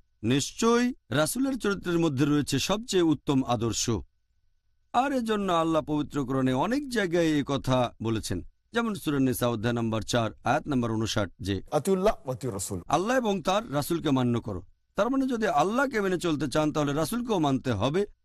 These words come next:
Speaker 1: আর রাসূলকে মানা মানে আল্লাহ সুবহানাহু ওয়া তাআলাকে মেনে চলা। সেজন্য সুন্নাহ হলো অপরিহার্য।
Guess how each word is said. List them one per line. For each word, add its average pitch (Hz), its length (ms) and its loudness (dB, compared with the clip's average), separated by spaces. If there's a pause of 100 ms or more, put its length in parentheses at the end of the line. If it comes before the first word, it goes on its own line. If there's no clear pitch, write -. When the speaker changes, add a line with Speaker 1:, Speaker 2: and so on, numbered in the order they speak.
(220)
Speaker 1:
আর 123 160 0
রাসূলকে 254 400 0
মানা 240 220 2
মানে 214 140 0
আল্লাহ 170 260 2
সুবহানাহু 135 260 0
ওয়া 117 60 -2
তাআলাকে 117 340 0
মেনে 107 220 0
চলা। 160 280 0 (200)
সেজন্য 226 500 2 (320)
সুন্নাহ 240 420 2
হলো 180 180 0
অপরিহার্য। 165 720 0